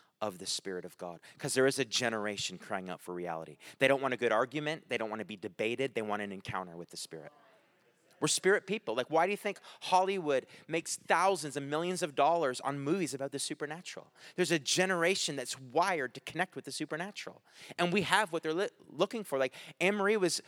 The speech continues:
was saying this during worship. Like, the Spirit that rose Jesus from the dead lives inside of us.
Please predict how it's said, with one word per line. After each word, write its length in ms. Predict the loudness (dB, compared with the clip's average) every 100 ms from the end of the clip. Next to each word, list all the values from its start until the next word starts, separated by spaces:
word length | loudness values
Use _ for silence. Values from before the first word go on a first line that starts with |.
| -4
was 120 | -2 0
saying 260 | 0 0
this 120 | 0
during 260 | 0 0 2
worship. 380 | 2 2 2 2
Like, 140 | 0 -2 0
the 100 | 4
Spirit 800 | 6 8 6 4 4 8 6 6
that 100 | 4
rose 260 | 4 4
Jesus 360 | 0 -2 -2 0
from 180 | 0 2
the 60 |
dead 200 | 2 2
lives 380 | 4 8 8 8
inside 400 | 2 4 4 4
of 100 | 0
us. 460 | -8 -10 -8 -8